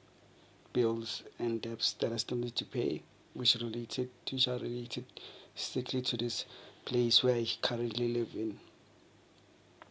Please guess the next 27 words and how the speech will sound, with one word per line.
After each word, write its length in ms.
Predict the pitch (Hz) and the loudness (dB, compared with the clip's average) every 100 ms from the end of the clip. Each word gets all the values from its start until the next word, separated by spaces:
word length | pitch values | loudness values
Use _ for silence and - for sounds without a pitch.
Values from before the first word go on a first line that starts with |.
| - - - - | -20 -20 -10 -4
I've 140 | 127 131 | -2 2
been 120 | 127 | 4
looking 200 | - 151 | 4 4
for 120 | 143 | 4
a 20 | |
place 240 | 127 131 127 | 6 2 2
to 60 | - | 0
stay 200 | - 123 | 2 4
for 140 | 123 | 4
a 40 | 117 | 4
while. 360 | 120 143 156 - 135 | 6 4 2 -6 -6
I've 220 | 131 - | -2 0
said 220 | 131 127 | 2 2
it 80 | 120 | 2
in, 200 | 120 123 | 0 -2
in, 320 | 117 117 123 - - - - - - - - - - - | -4 -6 -8 -12 -20 -20 -20 -20 -20 -20 -20 -20 -14 -4
a, 260 | 127 156 | -2 0
in 160 | 135 123 | 0 0
one 140 | 123 | 2
or 80 | 123 | 2
two 180 | - 131 | 2 -2
podcasts, 760 | 127 127 - - 131 - - - - - - - - - - - - - - | 0 -2 0 -2 2 0 -2 -16 -18 -20 -18 -20 -20 -20 -20 -20 -20 -20 -14
uh, 200 | 320 131 | -10 -4
when 420 | 117 117 113 117 | 0 0 0 0
I 20 | 113 | -2
was 140 | - | 0
out. 380 | 107 120 123 | 0 0 0